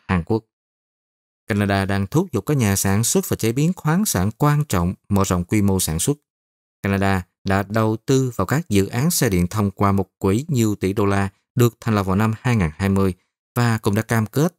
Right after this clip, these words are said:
ba phẩy tám tỷ đô la trong tám năm để giúp thúc đẩy sản xuất và chế biến các khoáng chất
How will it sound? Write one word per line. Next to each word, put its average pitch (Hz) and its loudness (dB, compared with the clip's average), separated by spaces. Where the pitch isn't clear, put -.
ba 113 0
phẩy 87 -4
tám 127 0
tỷ 98 -2
đô 95 0
la 98 -2
trong 110 0
tám 135 0
năm 120 2
để 98 0
giúp 117 -2
thúc 214 0
đẩy 95 0
sản 95 0
xuất 170 0
và 87 -4
chế 98 -2
biến 135 -2
các 175 -4
khoáng 143 0
chất 175 -2